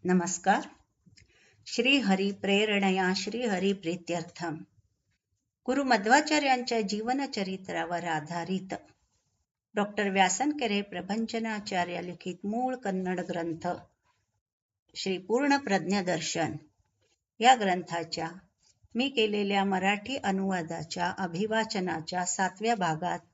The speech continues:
मी आपणा सर्व श्रोत्यांचे सहर्ष स्वागत करीत आहे. सुरुवात गुरुवंदनेने.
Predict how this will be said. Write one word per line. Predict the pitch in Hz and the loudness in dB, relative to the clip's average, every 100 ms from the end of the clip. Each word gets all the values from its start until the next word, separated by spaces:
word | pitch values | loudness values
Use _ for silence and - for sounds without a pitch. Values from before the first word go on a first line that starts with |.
| _ _ _ _ _ | _ _ _ _ _
मी | 233 202 226 - _ _ | 0 0 -2 -8 _ _
आपणा | 190 185 190 185 | -6 -4 -2 -2
सर्व | 185 208 226 254 | -2 0 0 -2
श्रोत्यांचे | 254 208 190 196 180 170 - 180 175 _ _ _ _ | -4 -4 -4 -4 -6 -4 -4 -6 -6 _ _ _ _
सहर्ष | - 202 220 220 220 | -6 0 0 0 -2
स्वागत | 220 - 170 160 160 - | -2 0 0 0 -4 -6
करीत | 156 165 160 | -8 -8 -6
आहे. | 143 139 156 - _ _ _ _ _ _ _ _ _ _ - | -8 -8 -12 -20 _ _ _ _ _ _ _ _ _ _ -12
सुरुवात | - 202 196 185 - - 175 | -4 -2 0 0 -2 -14 0
गुरुवंदनेने. | 190 185 185 170 170 165 160 185 | 2 2 0 0 -2 -2 -2 -4